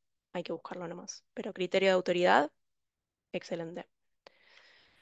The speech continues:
Bien, de hecho esto viene de este libro que es Infografías para Medicina. Bien, y después pasamos ya a casos, casos, casos, casos.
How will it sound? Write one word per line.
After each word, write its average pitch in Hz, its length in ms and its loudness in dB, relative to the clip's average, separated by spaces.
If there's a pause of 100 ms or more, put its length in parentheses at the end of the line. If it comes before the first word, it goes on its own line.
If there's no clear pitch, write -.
(840)
Bien, 196 140 0
de 196 60 6
hecho 247 120 -2
esto 226 140 2
viene 196 200 6
de 190 80 8
este 185 220 0
libro 180 260 2
que 185 60 0
es 165 160 -6
Infografías 165 420 -4
para 160 140 -6
Medicina. - 380 -10 (2250)
Bien, 202 220 4
y - 40 -4
después 285 180 2
pasamos 285 340 4
ya 262 200 6
a - 160 -4
casos, - 840 -8
casos, - 300 -8
casos, - 320 -8
casos. - 600 -12